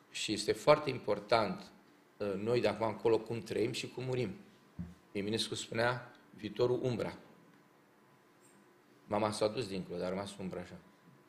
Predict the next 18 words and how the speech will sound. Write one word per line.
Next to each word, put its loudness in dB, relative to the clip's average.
E 10
foarte 2
importantă 4
o 4
atitudine, 0
pentru 2
că, 4
să -2
știți, 0
politica 4
aceasta 4
care 2
vine 0
este -4
de 4
reeducare, 2
de, 2
m, -6